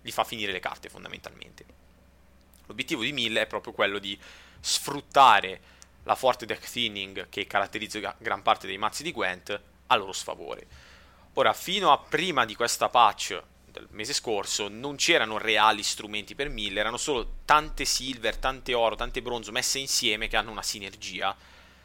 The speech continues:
eh, con questa, questo desiderio di pescare un sacco di carte.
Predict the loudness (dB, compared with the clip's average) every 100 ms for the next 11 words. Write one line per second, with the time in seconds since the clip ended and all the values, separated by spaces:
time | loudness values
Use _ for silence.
0 | -20 -20 -12 -8 -8 -8 -12 -6 -4 0
1 | 2 2 0 -10 -10 -10 -2 0 0 -4
2 | -2 0 6 6 6 0 -4 -4 -10 -4
3 | -4 -4 -8